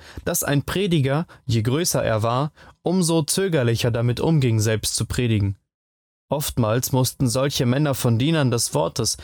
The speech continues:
Ältesten und anderen erst dazu gedrängt werden, weil sie nämlich so sehr vor der großen Verantwortung zurückschreckten. Dies traf bei George Whitefield zu, einem der größten Prediger, der jemals eine Kanzel geziert hat.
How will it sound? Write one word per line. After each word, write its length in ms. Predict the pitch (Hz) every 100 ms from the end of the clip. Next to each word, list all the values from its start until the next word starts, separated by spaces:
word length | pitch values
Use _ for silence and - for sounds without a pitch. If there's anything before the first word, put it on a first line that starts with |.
| - -
Ältesten 580 | 160 180 156 - 135
und 260 | 127 147 -
anderen 360 | 175 180 139 117
erst 320 | 117 113 -
dazu 220 | 113 135
gedrängt 480 | 123 127 165 175 131
werden, 320 | 110 107 107 - - -
weil 200 | 120 131
sie 120 | 123
nämlich 440 | 123 139 139 127 -
so 200 | 151 156
sehr 260 | 147 160
vor 220 | 131 131 123
der 120 | 117
großen 420 | 123 180 - 135
Verantwortung 760 | - 117 165 - 143 143 135
zurückschreckten. 840 | - 147 214 - 123 113 - 98 - _ _ _ _ _ _ _ _ _ _ _ _ 127
Dies 300 | 131 180 -
traf 320 | 147 156 -
bei 140 | 143
George 320 | 127 147 156 -
Whitefield 420 | 208 - 135 117
zu, 300 | - 127 156 - -
einem 260 | 170 180 151
der 120 | 139
größten 460 | 147 175 - 147
Prediger, 520 | - 170 170 147 123 113
der 200 | 120 117
jemals 480 | 123 190 160 120 -
eine 240 | 127 120
Kanzel 400 | - 156 - 135
geziert 440 | 123 - 175 160 -
hat. 220 | 101